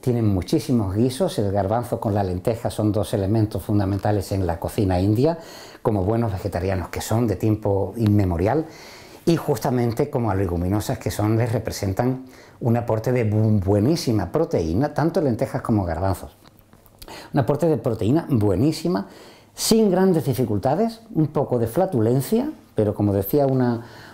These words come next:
una colega mía, yo creo que era egipcia, decía que, bueno, dice, es un carácter socialmente inconveniente, pero no es un carácter que afecte para nada a la toxicidad ni a nada, ¿eh? Es un, una proteína estupenda, sabrosa.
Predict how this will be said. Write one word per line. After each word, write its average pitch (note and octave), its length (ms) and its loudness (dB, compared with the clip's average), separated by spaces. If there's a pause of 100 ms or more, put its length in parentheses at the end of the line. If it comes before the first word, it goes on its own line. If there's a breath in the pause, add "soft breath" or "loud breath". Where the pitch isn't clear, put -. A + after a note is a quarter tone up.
una A2+ 240 0
colega A#2 340 0
mía, A2 520 2
yo D3+ 160 2
creo C3+ 120 0
que A#2 120 -2
era G#2 100 2
egipcia, - 500 -6 (400 loud breath)
decía A#2 360 -2
que, A2 200 2
bueno, B3 300 0
dice, F#3 220 -2
es - 120 -2
un D#3 100 2
carácter - 720 -4 (260 loud breath)
socialmente F#3 720 2
inconveniente, G2+ 920 0
pero A#2 220 2
no D3+ 160 2
es - 100 -2
un B2+ 120 0
carácter B2+ 520 -2
que A#2 140 0
afecte - 360 -2
para A2 260 0
nada D3 440 0
a A#2+ 140 0
la G#2+ 280 0
toxicidad B2 640 0
ni A2+ 300 2
a F#2 80 0
nada, G2+ 480 -2 (140)
¿eh? C3 320 0
Es G2+ 180 -2
un, A#2+ 240 2 (300 loud breath)
una A#2 180 0
proteína A2+ 380 2
estupenda, C#3 600 0
sabrosa. C#3 680 -2